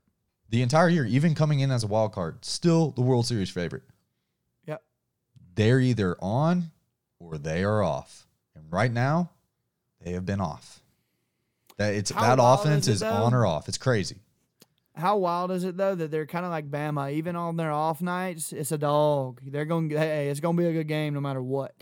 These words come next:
Speaker 2: You know?
Speaker 1: And that's 'cause they
Speaker 2: Even
Speaker 1: have the
Speaker 2: on their
Speaker 1: horses
Speaker 2: off
Speaker 1: out
Speaker 2: nights.
Speaker 1: there at, at, on the, on the mound.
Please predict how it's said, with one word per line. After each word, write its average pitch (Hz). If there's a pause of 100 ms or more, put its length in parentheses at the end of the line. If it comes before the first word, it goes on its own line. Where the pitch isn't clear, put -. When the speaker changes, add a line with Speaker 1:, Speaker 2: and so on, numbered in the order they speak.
(260)
Speaker 2:
You 156
know? 165
Speaker 1:
And 120
that's 117
'cause 127
they 156
Speaker 2:
Even -
Speaker 1:
have -
the -
Speaker 2:
on -
their -
Speaker 1:
horses 135
Speaker 2:
off -
Speaker 1:
out 107
Speaker 2:
nights. 107
Speaker 1:
there 117
at, 92
at, 117 (120)
on 123
the, 135
on 123
the 147
mound. 392